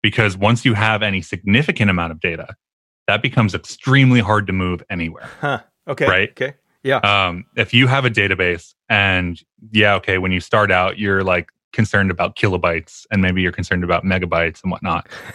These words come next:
Speaker 1: And then,
Speaker 2: <laughs>
Speaker 1: like, you start having terabytes of data.
Speaker 2: Yeah.
Speaker 1: And then you start having hundreds of terabytes of data.
Speaker 2: <laughs>
Speaker 1: Like, what are you gonna do with hundreds of terabytes of data to move from Amazon to Azure, right?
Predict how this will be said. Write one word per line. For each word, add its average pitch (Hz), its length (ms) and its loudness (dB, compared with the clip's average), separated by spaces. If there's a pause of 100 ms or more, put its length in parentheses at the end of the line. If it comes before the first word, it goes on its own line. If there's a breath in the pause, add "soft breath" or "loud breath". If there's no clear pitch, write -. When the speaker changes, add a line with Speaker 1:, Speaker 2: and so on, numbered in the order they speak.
(300 loud breath)
Speaker 1:
And 117 100 6
then, 107 320 2
Speaker 2:
<laughs> - 0 -
Speaker 1:
like, 98 340 0
you 117 120 0
start 117 280 0
having 95 340 -2 (100)
terabytes 92 540 -2
of 85 100 -18
data. - 260 -8 (240)
Speaker 2:
Yeah. - 220 -6 (280)
Speaker 1:
And 104 80 2
then 110 100 4
you 104 60 4
start 110 300 0
having 98 500 0 (640)
hundreds 107 400 4
of 90 120 0
terabytes 87 440 0
of 90 120 -8
data. - 300 -4 (140)
Speaker 2:
<laughs> - 340 -4
Speaker 1:
Like, 107 140 0
what 113 320 0
are 139 40 6
you 139 180 4
gonna 120 180 4
do 107 400 4
with 95 240 -2
hundreds 107 420 2
of 95 100 -2
terabytes 95 480 -2
of 87 100 -12
data 87 360 0 (120)
to 104 100 2
move 95 320 4
from 87 240 -2
Amazon 92 460 0
to - 160 -4
Azure, 82 340 -2 (480)
right? 98 220 2